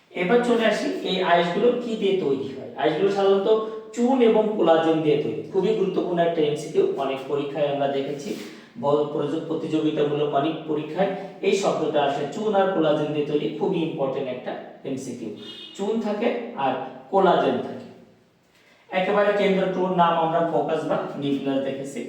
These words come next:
এবার আসি আইসের গায়ে আমরা কিছু দাগ দেখতে পাচ্ছি, সুন্দর কিছু দাগ দেখতে পাচ্ছি, এবং দাগগুলো কেমন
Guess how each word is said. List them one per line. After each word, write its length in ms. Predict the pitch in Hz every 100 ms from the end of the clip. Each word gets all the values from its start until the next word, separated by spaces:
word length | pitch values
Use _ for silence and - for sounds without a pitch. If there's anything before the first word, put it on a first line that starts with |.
| - - - 180
এবার 180 | - 196 -
আসি 160 | - - 165
আইসের 320 | 196 233 220
গায়ে 200 | 190 180 175
আমরা 140 | 170 165
কিছু 160 | - 185 -
দাগ 160 | 151 170 180
দেখতে 220 | 160 - -
পাচ্ছি, 280 | - - - - - -
সুন্দর 300 | 147 151 165 165
কিছু 160 | 151 135
দাগ 120 | 135 127 131
দেখতে 200 | - 139
পাচ্ছি, 240 | 139 - - - - - - 175
এবং 120 | 175 170
দাগগুলো 360 | 165 170 180 175 175
কেমন 220 | 175